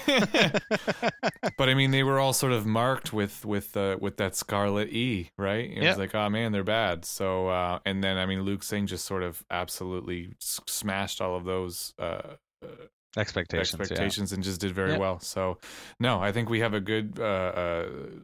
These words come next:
Speaker 1: circulation here of center backs, and I think we're gonna be just as good as last season. You know, we might
Speaker 2: Yeah.
Speaker 1: bring it, we might bring another ringer halfway through the season like we did last season. Who knows?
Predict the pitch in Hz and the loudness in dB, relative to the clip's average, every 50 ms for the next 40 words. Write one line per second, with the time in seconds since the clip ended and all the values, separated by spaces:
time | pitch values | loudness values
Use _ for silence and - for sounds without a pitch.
0 | - - - - - 110 98 - 113 107 110 107 - - 113 104 113 117 113 98 | -12 -10 -6 -4 -2 -2 -2 0 0 0 0 0 0 -2 0 0 0 0 0 0
1 | - - 104 104 107 104 117 117 117 - - - 98 95 95 90 90 - - 104 | 0 -2 -2 -2 0 0 0 0 0 -2 -4 -4 -2 -2 -2 -2 -4 -4 -6 -6
2 | 98 82 - - - - 85 82 82 80 87 85 85 80 - 90 87 - - - | -6 -6 -6 -8 -6 -4 -4 -4 -4 -4 -4 -4 -4 -6 -6 -8 -8 -8 -10 -12
3 | - - - - - - - - - - - - - 98 92 98 98 _ _ - | -12 -10 -12 -12 -12 -14 -14 -14 -14 -14 -14 -14 -14 -12 -12 -14 -16 _ _ -8
4 | 95 87 85 - _ _ _ _ _ _ - 107 110 117 123 123 104 - 120 123 | -8 -8 -8 -10 _ _ _ _ _ _ -2 0 2 4 4 4 4 4 4 4
5 | 123 120 117 120 123 131 131 117 113 127 127 127 127 127 127 127 123 123 123 131 | 4 4 2 2 2 2 2 2 2 2 2 4 2 2 4 2 2 2 4 4
6 | 135 131 117 110 110 110 104 107 101 107 104 101 101 101 - 107 101 101 98 95 | 4 4 4 2 2 2 0 0 -2 -2 -2 -2 -2 -2 0 0 2 2 0 0
7 | 95 95 98 92 101 95 95 92 - 92 80 85 82 85 87 87 87 82 80 - | 0 -2 -2 0 0 0 0 0 -2 -6 -6 -6 -6 -6 -4 -4 -4 -6 -6 -10
8 | - | -14